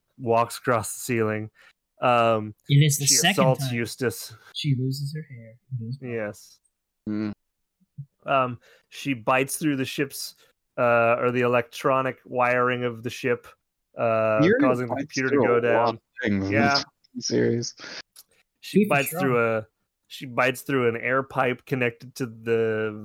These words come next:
Speaker 1: the s-, Eustace to the sh-, spaceship as he's trying to pull his hat out.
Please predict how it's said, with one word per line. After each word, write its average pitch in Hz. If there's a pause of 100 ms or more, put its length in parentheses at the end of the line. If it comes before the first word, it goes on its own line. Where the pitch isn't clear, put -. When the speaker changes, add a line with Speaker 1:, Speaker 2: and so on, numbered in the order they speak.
(420)
Speaker 1:
the 110
s-, - (580)
Eustace 123 (260)
to 135
the 113
sh-, -
spaceship 131
as 117
he's 113
trying 123
to 113
pull 123
his 110
hat 123
out. 123